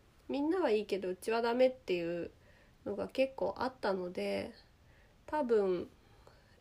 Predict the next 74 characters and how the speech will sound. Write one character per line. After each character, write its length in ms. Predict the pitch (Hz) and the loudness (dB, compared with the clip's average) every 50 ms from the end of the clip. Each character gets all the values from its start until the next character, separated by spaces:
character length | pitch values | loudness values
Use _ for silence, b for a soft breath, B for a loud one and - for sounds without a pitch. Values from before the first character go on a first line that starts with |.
| B - | B -4
今 280 | 285 285 269 233 208 | -2 0 2 2 2
の 160 | 190 185 180 | 2 0 0
私 420 | 175 190 185 - 180 175 - - - | -2 -4 -4 -6 -8 -8 -6 -8 -10
っ 40 | - | -10
て 220 | - - - 190 | -10 -8 -6 -4
何 320 | 196 214 233 262 269 269 | -4 -2 -2 -2 -2 0
の 100 | 269 269 | -2 -2
こ 240 | 262 - - 247 240 | -4 -4 -4 -4 -4
う 40 | 240 | -4
制 240 | - - 269 277 269 | 0 0 0 0 2
限 200 | 247 277 262 220 | 2 2 2 2
も 120 | 185 170 | 0 -2
な-、 160 | 175 180 185 - - - - _ - _ - - - - - | -2 -4 -6 -8 -14 -20 -20 _ -20 _ -20 -20 -16 -8 -6
な 120 | 202 202 | -6 -6
く 200 | 208 - - - | -6 -8 -16 -20
て、 400 | - - - - 175 - - - - - | -20 -14 -8 -6 -4 -4 -6 -8 -14 -20
比 100 | - - | -18 -10
較 100 | - 175 180 - - | -10 -10 -10 -10 -8
的 360 | - 185 180 - - 208 247 - | -8 -8 -8 -8 -10 -10 -8 -6
昔 360 | 233 202 190 - - - - | -6 -4 -2 -2 -4 -2 -2
に 80 | 233 226 | -2 -2
比 80 | 226 - 226 226 226 233 | 0 -2 -2 -2 -2 -4
べ 80 | 233 233 | -4 -6
た 180 | 240 - 233 | -6 -6 -6
ら 240 | 240 285 311 285 220 | -2 0 0 0 0
や 140 | - 214 208 | 0 -2 -2
り 100 | 214 220 | -2 -2
た 120 | - 302 | -4 -4
か 100 | 302 302 262 | -2 -2 -4
っ 40 | - - | -4 -4
た 100 | - 185 | -6 -4
ら 60 | 170 | -2
や 100 | 170 175 | -2 -4
っ 20 | 175 | -6
て 220 | - - - 196 | -8 -6 -4 -2
み 220 | 202 208 220 220 226 | 0 2 2 2 4
よ 180 | 233 247 214 | 4 4 4
う 40 | 185 | 2
っ 20 | - - - | 0 -6 -10
て 80 | - | -6
い 100 | - 190 | -4 -4
う 60 | 196 190 - | -4 -6 -8
風 140 | 214 196 180 | -6 -4 -4
に 180 | - - - - B B B B B B B - | -4 -6 -8 -12 B B B B B B B -4
な 100 | 208 202 | -4 -4
っ 40 | 196 | -4
て 160 | - - - | -4 -8 -8
は 80 | 190 | -6
い 60 | 190 185 | -6 -4
る 120 | 196 190 | -4 -4
ん 100 | - - | -6 -6
で 80 | 190 196 | -10 -12
す 120 | - - | -14 -14
け 140 | - 262 262 | -12 -10 -8
ど、 340 | 262 320 320 311 254 - - B B B B B B B B B | -4 -2 -2 -2 -2 -4 -6 B B B B B B B B B
多 120 | - 302 294 | -4 -2 -2
分 200 | 240 233 220 214 | -2 -2 -4 -4
当 220 | - 294 302 285 | -2 0 0 0
時 160 | 226 214 220 | 0 0 -4
は 240 | 202 196 196 196 196 | -2 -2 -2 0 0
や 120 | 196 196 | 0 0
り 120 | 202 220 220 | -2 -2 -2
た 140 | - 302 311 | 0 0 0
い 100 | 294 - | 0 2
け 120 | - 185 | 0 -2
ど 140 | 175 175 175 | -2 -2 -4
私 340 | 175 - - 190 - - 220 | -4 -6 -8 -8 -6 -2 0
に 120 | 226 233 | 2 4
は 80 | 214 196 | 4 2
で 120 | 175 185 | 0 -2
き 180 | - - 220 220 | -6 -2 -2 0
な 80 | 208 | 2
い 80 | 180 | 0
っ 40 | 156 | 0